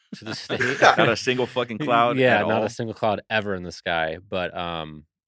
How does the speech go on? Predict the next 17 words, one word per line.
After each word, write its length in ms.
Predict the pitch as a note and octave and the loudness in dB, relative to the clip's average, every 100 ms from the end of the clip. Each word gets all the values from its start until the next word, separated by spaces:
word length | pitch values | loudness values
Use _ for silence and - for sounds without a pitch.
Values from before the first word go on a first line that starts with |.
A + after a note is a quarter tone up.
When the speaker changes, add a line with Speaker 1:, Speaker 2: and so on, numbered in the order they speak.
| _ _ | _ _
Speaker 1:
no, 220 | G2+ G2+ | -4 -4
the, 140 | F2 F2 | -4 -4
the, 200 | F#2 E2+ | -4 -4
the 100 | F#2+ | -8
dreariness 500 | E2+ G#2 A#2 G#2 F2+ | -8 -6 -6 -6 -8
was 80 | F#2 | -6
always 180 | F2 E2+ | -6 -6
kind 140 | - | -10
of 60 | F2 | -14
a 40 | |
comfort. 420 | - F#2 E2+ E2 - | -12 -14 -8 -8 -6
I 80 | F#2+ | -6
remember 680 | F#2+ G2 G2+ G2 F#2+ F#2+ - _ _ _ _ - - _ _ _ _ _ _ | -6 -8 -8 -6 -4 -6 -10 _ _ _ _ -20 -20 _ _ _ _ _ _
the 100 | F#2 | -12
year 340 | F2 F#2 G2 G2 | -8 -4 -4 -4
we 120 | F#2+ | -8
moved 580 | F#2 F#2 F#2 F2+ F#2 | -10 -8 -8 -10 -16